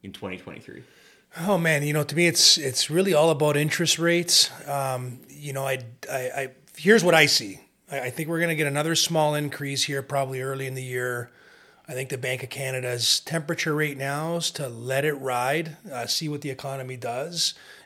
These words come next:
Speaker 2: And then hopefully by the back half of the year, we might see a small decrease. I mean, that's kind of my best guess
Speaker 1: Mm-hmm.
Speaker 2: based on where things are at. I don't know. What, what are you thinking on that?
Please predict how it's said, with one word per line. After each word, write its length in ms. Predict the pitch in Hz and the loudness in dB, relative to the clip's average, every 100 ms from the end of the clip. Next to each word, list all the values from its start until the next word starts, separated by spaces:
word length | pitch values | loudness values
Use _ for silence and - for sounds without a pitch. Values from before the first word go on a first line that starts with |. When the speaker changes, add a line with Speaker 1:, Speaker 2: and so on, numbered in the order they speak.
| - | -14
Speaker 2:
And 100 | 123 | -12
then 80 | 120 | -8
hopefully 500 | 139 143 - 151 135 | -6 -6 -6 -8 -6
by 140 | 123 | -6
the 100 | 117 | -6
back 340 | 107 117 120 | -4 -4 -4
half 200 | 139 131 | -6 -6
of 60 | 131 | -6
the 80 | 147 | -10
year, 80 | 135 | -8
we 80 | |
might 200 | 120 113 | -10 -6
see 140 | - 127 | -4 -4
a 80 | 107 | -4
small 300 | 127 110 104 | -6 -8 -10
decrease. 560 | 107 - 107 104 - | -14 -14 -14 -6 -6
I 40 | 127 | -6
mean, 120 | 127 | -2
that's 240 | 170 - | 2 2
kind 180 | - 208 | 2 2
of 60 | 175 | 2
my 100 | 110 | -2
best 320 | 117 120 - | -4 -2 -2
guess 400 | 110 135 - - 117 | -4 -4 -4 -6 -8
Speaker 1:
Mm-hmm. 300 | 104 107 131 | -10 -10 -10
Speaker 2:
based 260 | 117 117 | -10 -10
on 60 | 117 | -8
where 120 | 117 | -10
things 240 | 123 123 | -10 -12
are 120 | 117 113 | -10 -8
at. 100 | 127 | -6
I 60 | |
don't 80 | 139 | -6
know. 60 | 120 | -8
What, 140 | 127 | -8
what 100 | 131 | -10
are 20 | |
you 80 | 123 | -10
thinking 300 | 120 113 113 | -12 -14 -14
on 80 | 107 | -14
that? 180 | 107 | -14